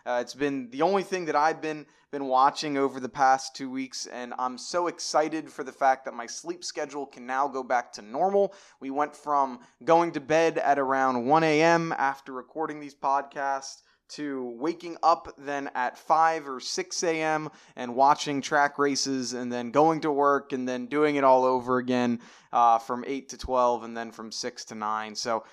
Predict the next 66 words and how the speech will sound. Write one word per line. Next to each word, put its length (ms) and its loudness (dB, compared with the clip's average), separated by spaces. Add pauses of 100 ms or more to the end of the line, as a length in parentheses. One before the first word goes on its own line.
(140)
super 480 2
excited 640 2
that 140 4
we 100 -2
don't 320 -4
have 220 0
to 80 -6
do 220 -4
that 180 2
anymore 640 0
and 220 -4
we 60 -10
can 120 -8
get 180 -4
back 260 4
to 120 -6
a 40 -4
regular 440 -4
scheduled 420 -8
programming. 600 -6 (400)
But, 220 6
um, 340 6 (300)
yeah, 160 8
with 320 2
all 200 6
of 100 0
the 100 0
Olympics, 420 -2
there 140 -2
were 80 2
plenty 360 -4
of 80 -8
highs, 480 2
there 100 -4
were 40 -4
plenty, 400 -6
plenty 380 -8
of 100 -8
lows. 600 -4
Uh, 360 -2
and 140 -6
today 300 2
we 80 -2
wanna 160 2
highlight 520 4
some 220 -8
of 80 -8
the 80 -4
better 300 2
things 260 -6
that 80 -8
happened 320 -4
at 100 -8
the 120 -14
Olympics. 420 -10
I'm 80 -10
sure 220 -4
we're 120 -4
gonna 160 -8
talk 300 -6
about 260 -8
some 160 -10
of 120 -12
the 120 -8
other 200 -6
things 380 -10